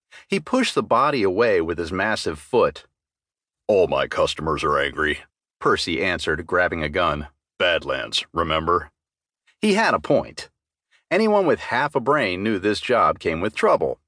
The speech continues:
but I didn't expect it to greet me on the first day. I heard the guns cock and dived behind the bar as bullets tore into the wood,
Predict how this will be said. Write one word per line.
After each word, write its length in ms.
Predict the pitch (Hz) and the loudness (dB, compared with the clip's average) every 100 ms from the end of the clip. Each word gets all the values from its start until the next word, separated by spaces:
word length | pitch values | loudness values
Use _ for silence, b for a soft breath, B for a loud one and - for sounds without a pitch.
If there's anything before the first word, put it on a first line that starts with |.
| _ - | _ -4
but 120 | 165 | 0
I 60 | |
didn't 220 | 175 170 104 | 0 0 -2
expect 420 | - - 147 - | -4 -2 -2 -2
it 80 | 76 | -8
to 80 | |
greet 280 | 76 113 - | -4 -2 -2
me 120 | 73 | -4
on 100 | 69 | -6
the 80 | 67 | -6
first 400 | 67 90 80 - - | -2 0 0 -2 0
day. 420 | 98 82 58 - - _ _ _ _ _ _ _ _ _ | 2 2 -2 -10 -16 _ _ _ _ _ _ _ _ _
I 60 | 143 | 2
heard 240 | 196 254 | 2 2
the 60 | 190 | 2
guns 400 | 120 156 175 156 | 2 4 4 0
cock 460 | - 151 156 170 | -2 2 4 2
and 120 | 104 92 | -2 0
dived 360 | 117 143 139 | 2 2 0
behind 340 | 113 135 135 113 | -2 0 -2 -2
the 40 | |
bar 380 | 90 117 127 117 | 0 2 4 2
as 100 | 82 | -2
bullets 440 | - 139 117 - | 0 2 2 0
tore 340 | - - 160 156 | -4 0 2 2
into 140 | 123 | 2
the 120 | 110 | 2
wood, 440 | 98 120 101 65 | 2 4 4 2